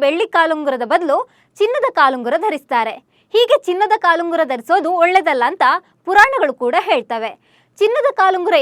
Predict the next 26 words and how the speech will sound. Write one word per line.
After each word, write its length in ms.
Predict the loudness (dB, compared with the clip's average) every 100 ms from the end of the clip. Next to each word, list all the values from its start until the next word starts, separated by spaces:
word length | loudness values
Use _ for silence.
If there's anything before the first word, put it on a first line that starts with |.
| 0
ಏಕೆ 160 | -2
ಧರಿಸಬಾರ್ದು, 600 | -4 -4 -4 -2 0 0 -2 -4 _ _
ಬೆಳ್ಳಿ 260 | -8 -6 -2
ಕಾಲುಂಗುರ 400 | 2 2 2 -2
ಧರಿಸೋದ್ರಿಂದ 540 | -2 -4 -4 -6 -4 0 0
ಆಗುವ 180 | 2 -2
ಪ್ರಯೋಜನಗಳ 580 | -2 -4 -2 -4 -2 -2 -4
ಬಗ್ಗೆ 160 | -4 -2
ಹೇಳ್ತೇನೆ. 440 | -2 -2 -8 -8 -12 _ _ _ _
ಹಿಂದೂಗಳ 400 | 0 2 2 2 0
ನಂಬಿಕೆಯಂತೆ 600 | -2 -6 -2 -2 -2 -4 -4
ಚಿನ್ನ 280 | -2 -2 0 -2 -2
ಗುರುಗ್ರಹಕ್ಕೆ 500 | -6 -4 -6 -6 -4
ಸಂಬಂಧಿಸಿದೆ. 640 | -4 -4 -8 -12 -8 -8 -8 _
ಇದರೊಂದಿಗೆ 640 | -6 -2 -2 -2 -2 -4
ವಿಷ್ಣು 380 | -6 -8 -6 -2
ದೇವರಿಗೂ 400 | -2 -2 -4 -8
ಚಿನ್ನ 300 | -8 -6 -2 -2
ಅಂದ್ರೆ 180 | -2 -2 -2
ತುಂಬಾ 220 | -2 -4 -4
ಇಷ್ಟ. 160 | -4 -4 -4 _ _ -12
ಇದಲ್ಲದೆ 500 | 4 4 4 0 -2
ಚಿನ್ನವನ್ನ 520 | -2 -2 -2 -4 -4 -2 -4
ಅತ್ಯಂತ 320 | -4 0 0
ಮಂಗಳಕರವೆಂದು 760 | 0 0 0 0 -4 -6 -6 0
ಪರಿಗಣಿಸಲಾಗುತ್ತೆ. 920 | 0 0 -6 -6 -4 -4 -6 -8